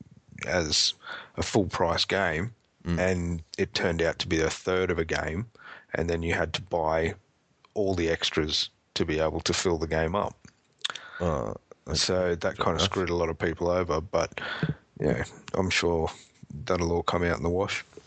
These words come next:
Speaker 2: I don't know. All I know is that, uh, there was a massive online issues with Mortal Kombat X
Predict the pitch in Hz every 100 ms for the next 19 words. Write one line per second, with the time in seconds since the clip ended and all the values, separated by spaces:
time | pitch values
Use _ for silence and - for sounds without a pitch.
0 | - - - - _ - 73 73 76 76
1 | 80 78 85 85 85 82 80 80 76 -
2 | 71 - 80 76 76 76 - - - -
3 | - - 78 76 90 - - - - 82
4 | 90 90 85 85 87 87 87 87 85 -
5 | 92 - 98 98 90 80 85 90 85 90
6 | 87 85 85 90 - - -